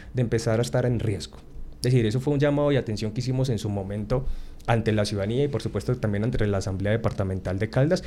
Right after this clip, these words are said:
y lo ratificamos en Consejo de Gobierno Ampliado de la Gobernación en precisamente el, en el mes de enero, es decir, el mes pasado.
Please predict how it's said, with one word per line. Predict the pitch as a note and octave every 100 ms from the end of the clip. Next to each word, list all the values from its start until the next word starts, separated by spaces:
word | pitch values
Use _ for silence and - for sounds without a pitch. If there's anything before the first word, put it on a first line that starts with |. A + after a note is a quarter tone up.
| - -
y | D#3+
lo | C#3
ratificamos | B2+ A#2+ B2+ B2+ B2+ C3 D#3
en | D#3+
Consejo | C3 A2+ A#2 D3
de | D#3
Gobierno | A#2+ A2+ A2+ A#2+ D3 D#3+ - -
Ampliado | A#2+ A#2 G#2+ A#2+ B2+ B2+ D3
de | E3
la | A#2+
Gobernación | A2 A2 G#2 G#2+ G#2 A2
en |
precisamente | - C3+ C3 C3 C3 C#3 - A2 G#2
el, | G2+ G2
en | A2+ G#2+
el | G#2+
mes | G#2
de | B2
enero, | C3+ A2 F#2+
es |
decir, | A2+ A#2+ A#2
el | A2+
mes | A2
pasado. | - G#2+ G2+ F2+